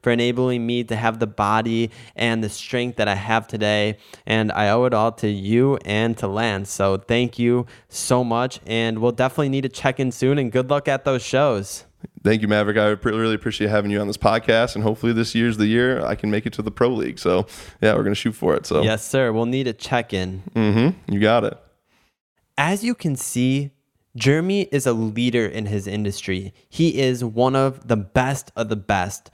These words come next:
Speaker 1: This podcast, you might think, focuses on things that, you know, are more business related than not, but I'm here to cover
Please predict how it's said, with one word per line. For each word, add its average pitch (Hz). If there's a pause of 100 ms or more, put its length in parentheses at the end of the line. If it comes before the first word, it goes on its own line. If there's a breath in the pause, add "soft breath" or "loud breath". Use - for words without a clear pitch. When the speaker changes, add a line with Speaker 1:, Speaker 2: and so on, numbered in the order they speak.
(140 soft breath)
Speaker 1:
This 131
podcast, 147
you 127
might 120
think, 123 (260 soft breath)
focuses 123
on 117
things 117
that, 107
you 127
know, 110
are 107
more 113
business 117
related 110
than 101
not, 107
but 127 (360 soft breath)
I'm 175
here 220
to 202
cover 143